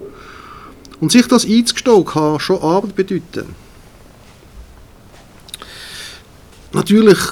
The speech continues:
kann es ein ganz schöner Kraftakt sein, die eigene Meinung zu hinterfragen oder sie gar zu ändern, wenn man doch immer so sicher war, ist völlig im Richtigen zu liegen. Einfach ist es nie, für niemanden. Das Dazulernen und das Reflektieren, meine ich.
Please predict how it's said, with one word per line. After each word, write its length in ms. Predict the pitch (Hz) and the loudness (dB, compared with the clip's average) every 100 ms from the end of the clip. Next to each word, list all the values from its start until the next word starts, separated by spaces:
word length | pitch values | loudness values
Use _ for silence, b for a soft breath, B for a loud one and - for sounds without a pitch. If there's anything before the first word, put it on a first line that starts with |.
| - | -4
kann 180 | 165 | 0
es 120 | 165 - | 0 -2
ein 120 | 131 | -2
ganz 260 | 143 165 | 0 2
schöner 200 | - 143 | 2 0
Kraftakt 680 | 135 131 156 - 143 139 - | 0 0 -2 -2 -6 -6 -8
sein, 220 | - 139 | -2 -2
die 120 | 123 - | -2 -2
eigene 380 | 123 135 127 | -2 -2 -2
Meinung 300 | 117 117 139 | -2 -2 -4
zu 80 | 135 | -4
hinterfragen 720 | 139 135 - - 123 107 104 | -4 -4 -8 -4 -2 -2 -6
oder 160 | 123 120 | -8 -8
sie 180 | - 127 | -6 -4
gar 220 | 123 113 | -4 -4
zu 120 | - | -6
ändern, 640 | 104 143 202 196 165 110 | -6 -4 -2 -2 -2 -2
wenn 200 | 113 117 | -4 -6
man 340 | 120 120 120 - - - | -4 -4 -4 -6 -12 -12
doch 220 | 123 - | -12 -8
immer 240 | 143 165 170 | 0 2 2
so 80 | |
sicher 300 | 143 147 - | -2 -4 -6
war, 200 | - - | -8 -6
ist 160 | 135 120 | -4 -4
völlig 360 | - 135 160 151 | -2 2 4 2
im 60 | |
Richtigen 400 | 127 139 - 135 | -2 -2 -8 -10
zu 140 | - 123 | -8 -6
liegen. 380 | 104 95 95 - - - - - B B B B B B B - | -6 -8 -12 -16 -20 -20 -20 -20 B B B B B B B -2
Einfach 420 | - 220 220 202 | 4 4 4 0
ist 140 | 151 156 | 0 0
es 140 | - | -2
nie, 220 | 127 127 | 0 0
für 120 | 117 | 0
niemanden. 420 | 147 120 131 110 - - - - | 0 2 2 0 -6 -12 -14 -16
Das 140 | - - | -14 -12
Dazulernen 720 | 143 - 202 208 190 185 180 | -8 0 4 4 4 2 0
und 160 | 151 | -2
das 60 | - | -4
Reflektieren, 640 | 131 - 131 120 123 131 | -4 -6 -6 0 0 0
meine 260 | 120 104 | -2 -4
ich. 60 | 90 | -8